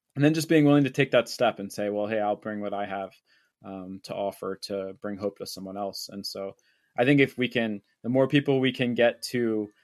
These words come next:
be willing to do that, the, the more chance we have of, of seeing, um, hope realized in a lot of communities where,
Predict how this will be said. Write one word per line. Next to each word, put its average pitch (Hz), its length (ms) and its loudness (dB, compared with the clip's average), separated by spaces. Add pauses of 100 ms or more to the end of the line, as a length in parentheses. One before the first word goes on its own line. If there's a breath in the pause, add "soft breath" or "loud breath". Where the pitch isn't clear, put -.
(180)
be 120 120 -2
willing 131 500 4
to 160 100 -2
do 165 180 0
that, 175 300 2
the, 110 600 0
the 110 160 -6
more 117 180 2
chance 117 320 -4
we 107 120 -6
have 110 360 2
of, 101 220 -6 (280)
of 113 160 -10
seeing, 104 520 -8 (360)
um, 98 440 -10 (100)
hope 110 340 -6 (320)
realized 104 680 -4
in 101 320 -10
a 104 60 -14
lot 104 160 -2
of - 100 -8
communities 104 580 -8
where, 101 300 -8